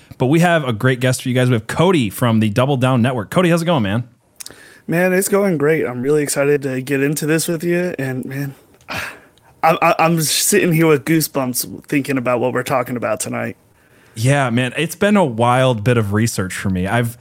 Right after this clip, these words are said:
Speaker 1: 'cause we're gonna be talking about, obviously, if you're, you're watching this, you can see this, but if you're listening, maybe you didn't see the title. We're talking about Aleister Crowley and this idea that he might have actually been behind the world wars, either as a spy or with his, uh,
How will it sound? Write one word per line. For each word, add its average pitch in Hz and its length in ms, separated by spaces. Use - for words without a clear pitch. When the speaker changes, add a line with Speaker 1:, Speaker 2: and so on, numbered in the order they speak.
Speaker 1:
'cause 180 140
we're 180 120
gonna 247 100
be 285 60
talking 226 200
about, 147 120
obviously, 135 320
if 104 80
you're, 117 180
you're 113 100
watching 110 320
this, 95 160
you 107 60
can 101 80
see - 140
this, 98 100
but 107 120
if - 40
you're 117 80
listening, 117 320
maybe 98 160
you 101 60
didn't 95 260
see - 160
the 95 100
title. 101 360
We're 107 80
talking 156 220
about 156 120
Aleister 220 360
Crowley 151 600
and 123 180
this 123 140
idea 123 380
that 113 140
he 123 100
might 113 240
have 113 220
actually 113 480
been 110 340
behind 120 340
the 120 40
world 117 240
wars, 117 400
either 110 240
as 95 200
a 98 40
spy 123 460
or 113 100
with 104 160
his, 98 320
uh, 92 560